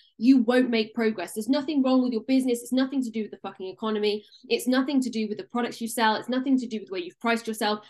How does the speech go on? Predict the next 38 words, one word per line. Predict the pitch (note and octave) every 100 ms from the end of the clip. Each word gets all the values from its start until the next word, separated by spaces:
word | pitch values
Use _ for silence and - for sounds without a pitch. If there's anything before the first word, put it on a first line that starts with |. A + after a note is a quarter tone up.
| _ -
and | - -
everything | C4+ C#4 C#4+ C4 C4
to | B3+
do | G#3+ G3 G3+
with | G#3
the | -
belief | G#3 G3+ C4 C4
that | - G3+
you | D4
have | A#3+ G3 F#3 - _ -
about | - - -
whether | A#3 A3
or | G#3
not | G3+ G3
you | A#3
are | A3+
worthy | G3 F3+ F3+ F3+
and | F#3+
the | F#3
belief | G3 G3+ -
you | A#3 C4+
have | A3 F#3
about | E3+ F3+ F#3
what | -
you | F#3
are | F3 F3
available | F3 F3 F3 -
for. | F3+ D3 -
And | G3+ F#3+ _ _ _ _ - B3+
if |
I | C4 D4
have | D4+
to | B3+
say | A3 F#3+
one | G#3+ B3
more | C#4 D4+
fucking | C#4+ C#4 D4
time | C4 B3 - F3+